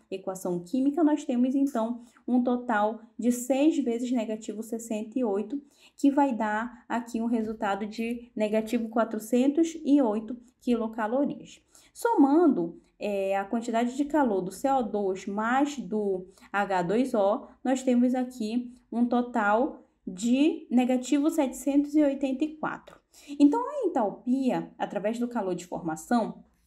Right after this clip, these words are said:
o que é que nós temos que fazer? Nós temos que fazer a somatória da entalpia dos produtos, fazer a somatória da entalpia dos reagentes e subtrair.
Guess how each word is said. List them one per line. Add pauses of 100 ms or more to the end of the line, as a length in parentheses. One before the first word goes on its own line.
(140)
o
que
é
que
nós
temos
que
fazer?
Nós
temos
que (280)
fazer
a
somatória (260)
da
entalpia
dos
produtos, (380)
fazer
a
somatória
da
entalpia
dos
reagentes
e
subtrair.